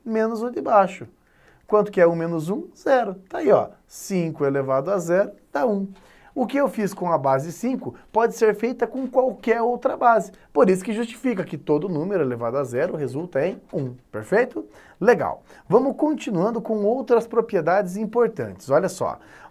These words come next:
um elevado a qualquer expoente é um, perfeito? Qualquer vez que não apareceu expoente,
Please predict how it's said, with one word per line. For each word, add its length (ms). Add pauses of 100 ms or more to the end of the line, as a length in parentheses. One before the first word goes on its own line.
(160)
um 420 (220)
elevado 640
a 40
qualquer 440
expoente 720
é 160
um, 260 (280)
perfeito? 560 (600)
Qualquer 720 (800)
vez 540
que 160
não 340
apareceu 680
expoente, 680